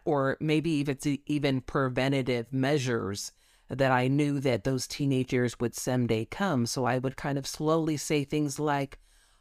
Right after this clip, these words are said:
"Mom's the big boss. You know, if mom says something, then that's what you do.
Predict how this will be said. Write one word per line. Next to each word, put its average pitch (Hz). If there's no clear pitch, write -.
"Mom's 139
the 170
big 190
boss. -
You 156
know, 131
if 131
mom 143
says 196
something, 202
then 139
that's 127
what 143
you 156
do. 165